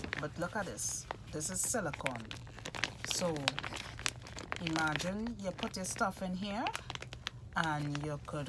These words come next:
squeeze it out. Let me just open it so you could see what it looks like. Let's try opening this one. So you put your stuff in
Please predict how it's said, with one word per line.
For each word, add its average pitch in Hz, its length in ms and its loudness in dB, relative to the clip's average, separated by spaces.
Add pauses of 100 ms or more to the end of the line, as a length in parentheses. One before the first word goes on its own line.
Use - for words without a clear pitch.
(120)
squeeze 190 500 2
it 156 160 0
out. 131 160 0 (180)
Let 151 180 0
me 196 120 0
just 180 260 -2
open 147 300 -2
it 131 100 -4
so - 160 0
you 160 100 0
could 147 180 -4
see - 200 0
what 143 220 -6
it 139 140 -6
looks 131 280 -6
like. 117 120 -6 (3000)
Let's 160 220 2
try 175 240 2
opening 143 460 0
this 139 320 0
one. - 120 -6 (1300)
So - 140 -2
you 170 120 2
put - 220 2
your 240 100 4
stuff 220 320 2 (100)
in 170 300 -2